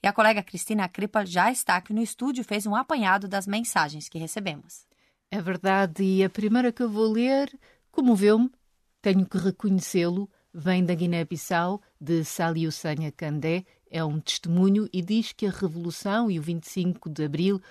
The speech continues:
Speaker 2: o movimento dos capitães na altura, fez brilhante trabalho,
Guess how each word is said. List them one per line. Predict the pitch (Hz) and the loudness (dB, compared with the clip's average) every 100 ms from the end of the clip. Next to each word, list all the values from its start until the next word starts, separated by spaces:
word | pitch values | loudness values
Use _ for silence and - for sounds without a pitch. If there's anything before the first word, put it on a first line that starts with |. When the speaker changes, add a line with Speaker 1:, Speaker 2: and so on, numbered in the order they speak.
| - - | -20 -6
Speaker 2:
o | |
movimento | 165 156 175 196 185 | -6 -2 0 0 -2
dos | 147 151 | -8 -10
capitães | - 170 170 - 180 175 165 | -8 -6 -6 -2 -2 -2 -4
na | 151 | -4
altura, | 143 - 175 175 185 | -6 -6 -4 -4 -4
fez | - 175 151 - | -2 -4 -4 -8
brilhante | 170 226 240 190 160 139 - | -2 0 2 0 -2 -6 -10
trabalho, | 139 139 165 165 160 | -8 0 0 0 -4